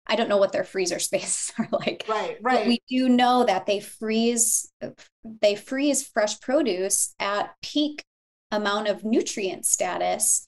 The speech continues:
Speaker 1: and that preserves the produce. So a frozen item is gonna be much better than a canned, and that's gonna last a long time as well. So that would be a very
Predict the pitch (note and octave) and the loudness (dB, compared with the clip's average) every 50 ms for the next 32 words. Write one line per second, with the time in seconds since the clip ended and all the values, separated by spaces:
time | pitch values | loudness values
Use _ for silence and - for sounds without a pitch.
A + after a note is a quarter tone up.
0 | _ _ _ _ - A#3 B3+ D4 D#4+ - - - B3+ A#3 - G3 A3 D4+ D#4+ A3+ | _ _ _ _ 0 2 2 2 0 -2 -4 -4 -2 0 0 2 2 2 0 0
1 | - - - - - - _ _ _ _ G3 - - - E3+ - - - - - | -2 -2 -2 -2 -4 -6 _ _ _ _ -10 -8 -4 -4 -4 -4 -4 -8 -12 -4
2 | - - - - - _ _ _ _ _ _ - - - A#3 A3 G#3+ G#3+ G#3+ G#3+ | -2 -2 -2 -2 -6 _ _ _ _ _ _ -2 2 4 4 6 6 6 6 6
3 | G#3+ A3 G#3+ - _ _ - - _ A3 G#3+ - - - - - - A#3 D4 G4 | 4 2 0 -6 _ _ -20 -6 _ -4 -4 -4 -8 -16 -14 -2 2 4 4 4
4 | B4 A#4+ - G#3+ F#3+ F#3 F#3 - - F#3+ F#3+ G3 F#3+ F#3+ F#3+ F#3+ F#3 - G#3 F#3+ | 4 2 0 -2 -4 -6 -8 -8 -6 -4 -2 0 0 0 -2 -4 -4 -4 -4 -6
5 | G3 F#3+ F#3+ F#3 F3+ F3+ F3 F3 F3+ F3+ F#3 A3 D#4+ F4+ - - - F3 E3+ F3 | -4 -4 -4 -4 -4 -4 -4 -6 -6 -4 -2 -2 -2 -2 -2 -4 -2 -2 0 0
6 | F3 E3+ E3+ E3 E3 - - - E4 - - B3+ G3 F#3+ F#3+ G3 G#3 G#3+ - - | 0 0 -2 -4 -6 -8 -4 -2 -2 -2 0 -2 -4 -4 -4 -4 -6 -6 -8 -10
7 | - _ _ _ _ _ _ _ B3+ C4+ D4+ F4+ G4+ G4+ - - F4+ F4 E4+ D4 | -16 _ _ _ _ _ _ _ 2 4 4 4 4 2 0 2 4 4 6 6
8 | C#4 C4+ C#4 D4+ D4+ D4+ - - - - - - _ _ _ A#3+ B3+ B3+ B3 B3+ | 4 2 2 0 0 0 -2 -2 -2 -4 -8 -10 _ _ _ 0 2 2 4 4
9 | B3+ B3+ B3+ - C4 B3+ B3 A#3+ A#3+ A3+ - A3 A#3 D4 E4+ - - - - A3+ | 2 2 0 -2 -4 -4 -4 -4 -4 -4 -4 -2 0 0 0 0 -2 -4 -8 -12
10 | - _ _ _ - - - B3+ A#3 A3+ A3+ A3 A3 A3 A3 - - _ _ - | -14 _ _ _ -4 0 4 6 6 8 8 6 4 2 0 -8 -16 _ _ -6
11 | - D4+ F4+ F4 E4+ - - C4 C4+ B3+ A3 G3 - G#3 G3+ G3 G#3+ B3 | -4 -4 0 0 -2 -2 0 -2 -2 -2 -4 -6 -6 -4 -2 -2 -2 -2